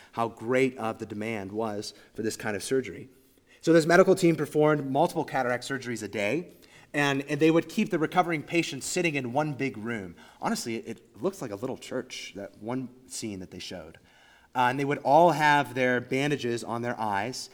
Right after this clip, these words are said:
and they would unwrap their bandages one by one. And the first, uh, one to have their bandages unwrapped was a woman. I think she was around twenty-three or twenty-four. And, you know, they unwrap it slowly, and her eyes just kinda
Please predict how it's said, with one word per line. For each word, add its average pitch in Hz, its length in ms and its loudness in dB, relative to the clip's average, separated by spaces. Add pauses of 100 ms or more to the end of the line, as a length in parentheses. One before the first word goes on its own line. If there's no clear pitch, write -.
(260)
and 131 160 -4
they 135 60 0
would 135 240 0
unwrap 147 500 2
their 123 140 -2
bandages 117 500 -6
one 110 360 -6
by 98 260 -6
one. 90 440 -12 (1000)
And 143 160 0
the 147 60 -4
first, - 440 0 (140)
uh, 127 120 2
one 139 200 0
to 139 100 -2
have 151 420 0 (360)
their 120 80 -8
bandages 127 560 -2
unwrapped 113 460 0
was 120 100 -10
a 117 40 -2
woman. 123 380 -2 (100)
I 104 60 -18
think - 160 -16
she - 120 -10
was 107 240 -10 (140)
around 107 280 -10
twenty-three 107 540 -10
or 90 60 -8
twenty-four. 95 600 -14 (760)
And, 113 440 -6 (420)
you 107 80 -14
know, 110 60 -10
they 113 140 -4
unwrap 120 440 -4
it 131 80 -10
slowly, 110 480 -4
and 107 100 -6
her 98 160 -12
eyes 104 360 -8
just - 200 -16
kinda 104 300 -10